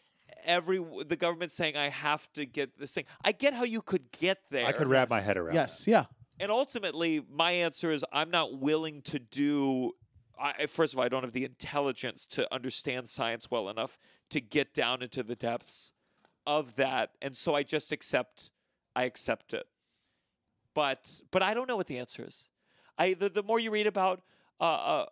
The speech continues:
Speaker 2: Iraq, uh, you're like, "Oh, well, then should, I guess I can't trust any mainstream media source."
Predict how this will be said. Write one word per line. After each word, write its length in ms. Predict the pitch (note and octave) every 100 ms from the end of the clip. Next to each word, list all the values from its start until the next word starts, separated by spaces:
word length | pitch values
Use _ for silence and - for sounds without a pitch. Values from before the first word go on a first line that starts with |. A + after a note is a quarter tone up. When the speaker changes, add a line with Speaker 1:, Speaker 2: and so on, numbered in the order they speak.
| -
Speaker 2:
Iraq, 500 | E3+ E3 F3+ - - - -
uh, 60 | C#3+
you're 220 | D#3+ D#3+
like, 180 | D#3+ D#3
"Oh, 120 | A#3
well, 160 | F#3+ D#3
then 160 | D#3+
should, 180 | D3+ F#3
I 100 | D#3+
guess 200 | E3 E3+
I 40 | F3+
can't 220 | F3+ E3
trust 240 | F3+ E3+
any 540 | C#3+ G3+ B3+ E3+ D3 F#2+ C3
mainstream 500 | C#3+ C3+ - C#3+ C3
media 380 | C3+ C3 C3
source." 640 | B2+ - C3+ D3+ - -